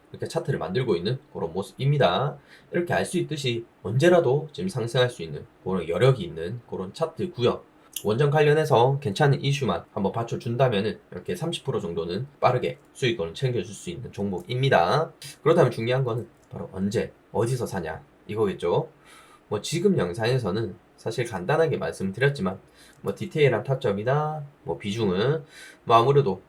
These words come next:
계속 구독해 주시고 활발히 참여하시는 분들에게 알려드리는 게 당연하겠죠. 뭐 더군다나 기존의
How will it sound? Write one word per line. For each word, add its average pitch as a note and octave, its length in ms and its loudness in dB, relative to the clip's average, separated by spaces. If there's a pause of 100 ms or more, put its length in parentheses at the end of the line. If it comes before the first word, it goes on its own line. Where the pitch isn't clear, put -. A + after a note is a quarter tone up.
(200)
계속 A#2+ 280 -4
구독해 C#3+ 340 2
주시고 C#3+ 580 0
활발히 D#3+ 480 2
참여하시는 C#3+ 680 0
분들에게 F#2 380 -6
알려드리는 F2 560 -4
게 D#2 100 -6
당연하겠죠. F#2+ 800 -2 (540)
뭐 F2 100 -8
더군다나 F2+ 600 -2
기존의 C3 420 0